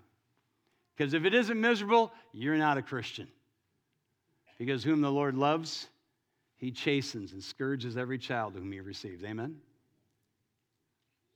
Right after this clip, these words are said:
Choose, Brandon says, the joy of committing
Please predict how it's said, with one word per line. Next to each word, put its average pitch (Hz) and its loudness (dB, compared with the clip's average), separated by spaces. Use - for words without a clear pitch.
Choose, 214 6
Brandon 143 4
says, 110 -4
the 151 2
joy 190 6
of 143 -2
committing 185 4